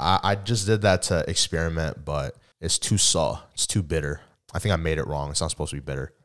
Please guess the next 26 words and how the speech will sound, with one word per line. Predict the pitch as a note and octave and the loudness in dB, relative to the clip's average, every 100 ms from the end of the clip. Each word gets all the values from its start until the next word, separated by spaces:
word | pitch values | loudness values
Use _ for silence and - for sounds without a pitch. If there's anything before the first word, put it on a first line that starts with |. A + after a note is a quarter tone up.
| _ | _
Or | F2 | 0
maybe | F#2+ B2+ | 2 4
leaving | A2 G2+ G2 | 4 2 2
it | E2 | 2
out | D#2 | 2
makes | D2+ D#2 | 0 -6
it | - C#2 | -6 -6
bitter. | C#2+ C#2 - _ | -6 -6 -10 _
I | F2 | -2
don't | F2 | 0
know | E2 | 0
the | C#2+ | 0
science | - C#2+ C2+ | -2 -2 -6
behind | - C#2 C2 C#2 | -8 -8 -8 -8
that. | C2+ - | -10 -8
But | C2 A1+ - - _ - | -8 -8 -12 -20 _ 0
anyway, | G2+ G2 | 2 4
so | G2+ | 4
see, | - C3 | 4 6
like, | A2 G#2 G2+ | 6 4 0
my | G#2 G#2 | 0 0
kwanjim | - G#2 A2 G#2+ A#2+ G#2+ | 2 2 2 2 2 2
is | F#2 - | 0 0
just | F#2+ - | 0 0
kind | G#2 F#2 | 2 2
of | E2 - | 0 -4